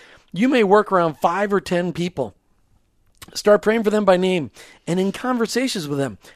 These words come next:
Find out the name of their spouses if they're married. Find out the name of their children if they have them. And start praying for them each and every day. And then down the road, when you notice you're having a rough day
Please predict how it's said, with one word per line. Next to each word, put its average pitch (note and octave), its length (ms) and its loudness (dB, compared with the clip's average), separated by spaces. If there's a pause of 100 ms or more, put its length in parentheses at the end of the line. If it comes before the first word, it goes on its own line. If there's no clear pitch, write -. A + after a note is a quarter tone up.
Find E3+ 280 -6
out G3 140 -2
the F#3+ 60 -2
name F#3 160 -2
of F#3 60 -4
their F#3 100 0
spouses E3+ 540 -4
if B2 100 -12
they're C#3+ 120 -4
married. D3+ 320 -2
Find D#3 180 -6
out F3+ 100 -4
the F3 80 -6
name F3+ 140 -6
of F#3+ 60 -4
their F3+ 80 -2
children F3 420 -4
if C3+ 100 -6
they C#3+ 100 -4
have F3+ 320 -4
them. A2+ 220 -6 (400)
And D3+ 120 -6
start D#3+ 260 -2
praying B3+ 480 0
for G3 100 -4
them E3 140 0
each F#3 160 -6
and F#3 60 -4
every F#3+ 140 -2
day. F3+ 220 2 (360)
And F3+ 180 0
then E4 260 2 (560)
down C4 360 0
the E4+ 100 4
road, F#3+ 460 4
when F3+ 120 -4
you E3+ 80 -6
notice A3+ 300 -2
you're B3 80 -2
having A3+ 140 -2
a E3+ 60 -2
rough D#3+ 360 0
day E3 360 -2